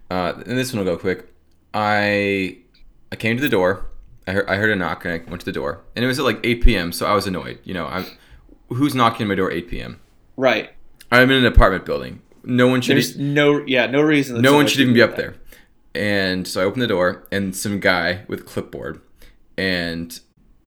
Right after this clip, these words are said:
Speaker 1: and, you know, I go in, I went into this,
Speaker 2: What?
Speaker 1: this interaction at a very negative place because I'm thinking, like, "What the hell do you want?"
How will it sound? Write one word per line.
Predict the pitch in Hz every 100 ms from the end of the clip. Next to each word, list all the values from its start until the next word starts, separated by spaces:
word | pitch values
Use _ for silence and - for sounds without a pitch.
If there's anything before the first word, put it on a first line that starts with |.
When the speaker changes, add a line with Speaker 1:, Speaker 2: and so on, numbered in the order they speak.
| _ -
Speaker 1:
and, | 110 107
you | 104
know, | 110
I | 117
go | 123 135
in, | 143
I | 143
went | 170
into | 131
this, | 123 - - -
Speaker 2:
What? | 127
Speaker 1:
this | 123
interaction | - 127 117 113 101 95 - _ _ - _
at | - 104
a |
very | 92 90 117 117 113
negative | 101 95 90 87
place | - 64 64 - - - - -
because | 95 - 90 87 -
I'm | 98 95
thinking, | 104 85
like, | 69 -
"What | 95 120 120
the |
hell | 104 101 98
do |
you | 98 95
want?" | 87 90 -